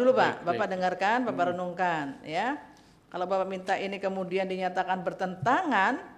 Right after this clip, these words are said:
Speaker 1: lah ini kan berarti Bapak menguji undang-undang dasar sebetulnya di sini. Yang isinya persis sama itu, Pak,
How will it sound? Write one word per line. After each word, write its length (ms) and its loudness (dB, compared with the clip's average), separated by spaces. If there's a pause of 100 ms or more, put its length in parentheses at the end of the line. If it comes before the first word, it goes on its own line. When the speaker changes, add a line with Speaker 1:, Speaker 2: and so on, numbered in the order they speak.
(560)
Speaker 1:
lah 240 -2
ini 160 -4
kan 160 -2
berarti 320 -2
Bapak 320 -2
menguji 400 -2
undang-undang 560 -2
dasar 400 2
sebetulnya 480 0
di 80 -6
sini. 260 -4 (840)
Yang 400 -6
isinya 480 -6
persis 560 -6 (400)
sama 320 -6
itu, 80 0
Pak, 240 -4